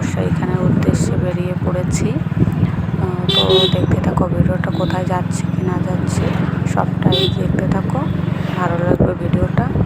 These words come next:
সবটা বলতে তেমন কিছুই না, but আবার অনেক কিছুই আমার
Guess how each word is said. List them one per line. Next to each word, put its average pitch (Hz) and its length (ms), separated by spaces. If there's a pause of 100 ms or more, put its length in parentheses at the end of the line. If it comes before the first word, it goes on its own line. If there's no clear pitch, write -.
(840)
সবটা - 500 (140)
বলতে - 520 (260)
তেমন 190 300 (140)
কিছুই - 400 (140)
না, 202 80 (320)
but 185 160 (480)
আবার - 160 (120)
অনেক - 200 (120)
কিছুই - 400 (160)
আমার 180 200